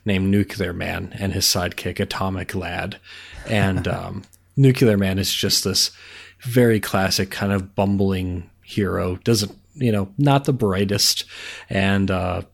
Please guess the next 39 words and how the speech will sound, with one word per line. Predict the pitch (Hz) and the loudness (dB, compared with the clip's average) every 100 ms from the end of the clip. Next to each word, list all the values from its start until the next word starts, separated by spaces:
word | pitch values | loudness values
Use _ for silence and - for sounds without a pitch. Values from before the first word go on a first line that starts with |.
| - | 2
but | 127 | 2
ver-, | 110 131 - | 4 0 0
it's | 117 | -2
very | 120 120 120 | 2 2 2
funny. | - 98 117 127 | 0 -2 2 2
But | 98 104 - - - - - | 2 -2 -4 -10 -20 -20 -10
about, | - 104 120 139 | -4 2 2 2
like, | 160 101 - - - _ _ _ - | 0 0 -2 -14 -18 _ _ _ -2
eighty | 117 127 156 | 2 4 4
percent | 139 107 113 110 98 | 4 2 2 2 0
of | 98 | -2
the | 104 | 0
way | 101 101 | 2 0
through | - 110 | 0 0
this | 95 - | 0 -2
book, | - 92 | -2 -2
that's | 95 90 - - - - _ | -2 -4 -6 -12 -14 -20 _
very | 101 101 110 113 | -4 2 4 4
silly | - - 104 101 | 2 2 2 2
and | 98 95 | 0 -2
funny, | - 104 101 90 - - - | 0 0 0 -2 -8 -20 -10
it | - 107 | -4 -2
gets | - 104 - - | 2 0 0 -2
very, | 95 98 104 107 110 98 | -4 -4 0 2 2 -2
very | 98 101 101 95 95 | -6 -4 -4 -2 -4
serious. | 95 - 180 175 85 82 - - - - - - - | 0 0 0 -4 -6 -4 0 0 -2 -10 -20 -20 -4
Um, | 113 95 92 95 98 _ | 0 2 0 -4 -12 _
and | 120 113 107 - - | 0 2 0 -4 -2
I've | 113 101 | 0 2
never | 107 104 113 190 | 2 4 4 4
forgotten | - 107 92 90 101 | 2 0 0 -2 -4
that | 92 87 | -4 -4
experience | - - - 98 98 90 - | 0 -2 0 -2 -2 -2 -4
of | 92 90 | -6 -4
reading | 92 95 | -4 -2
it | 92 - | -4 -6
the | |
first | 95 101 95 - | -8 -4 -4 -4
time | 95 90 87 | -4 -4 -6